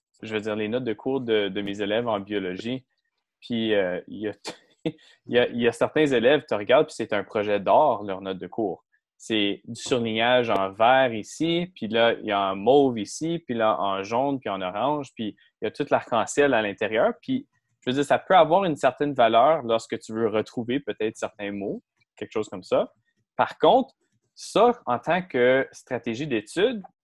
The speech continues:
ben, ça te dit pas, ça t'informe pas par rapport à ta pratique, ta prochaine pratique, qui va peut-être être l'évaluation sommative, comme tu dis, Éric. Fait que, euh, non, je,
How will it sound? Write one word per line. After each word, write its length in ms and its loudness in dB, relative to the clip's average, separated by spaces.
ben, 240 0
ça 180 -8
te 100 -6
dit 280 -6
pas, 360 -2
ça 160 -10
t'informe 460 0
pas 140 0
par 160 0
rapport 300 2
à 80 0
ta 100 0
pratique, 480 -6
ta 120 2
prochaine 440 -2
pratique, 420 -6
qui 120 -10
va 140 2
peut-être 340 -2
être 180 -2
l'évaluation 600 -2
sommative, 500 -8
comme 180 -12
tu 140 -20
dis, 340 -12
Éric. 320 -10
Fait 140 -6
que, 360 0
euh, 180 -2
non, 320 0
je, 160 -14